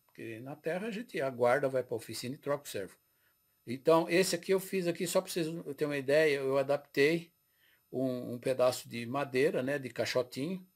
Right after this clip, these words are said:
no lugar do servo, fiz a linkagem aqui, tá? Isso é igualzinho lá no de alumínio, tá? Você pode fazer igual. Esse aqui ainda tem um suportezinho aqui, que é palito de,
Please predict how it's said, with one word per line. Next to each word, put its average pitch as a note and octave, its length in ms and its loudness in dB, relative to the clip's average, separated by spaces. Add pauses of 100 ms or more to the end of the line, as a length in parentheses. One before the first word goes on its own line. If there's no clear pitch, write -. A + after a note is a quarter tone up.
(580)
no C3 160 -6
lugar A2+ 320 2
do C#3+ 80 -4
servo, D#3 420 2 (480)
fiz E3 300 0
a C#3+ 60 6
linkagem C3+ 640 2
aqui, D#3+ 420 -8 (800)
tá? D#3 320 0 (180)
Isso E3 260 0
é F3 60 8
igualzinho D#3+ 640 4
lá D#3 160 4
no E3 140 0
de D#3+ 100 0
alumínio, C#3+ 540 0 (220)
tá? C3+ 260 -2 (400)
Você - 100 -12
pode A#2 280 -4
fazer B2 300 -2
igual. A#2 440 2 (220)
Esse E3+ 200 -4
aqui F#3+ 180 -4
ainda G3 140 0
tem G3 140 2
um F#3+ 60 2
suportezinho E3 840 0
aqui, D#3 160 -4
que D3+ 140 0
é C#3+ 160 4
palito C#3+ 400 0
de, C3 420 -2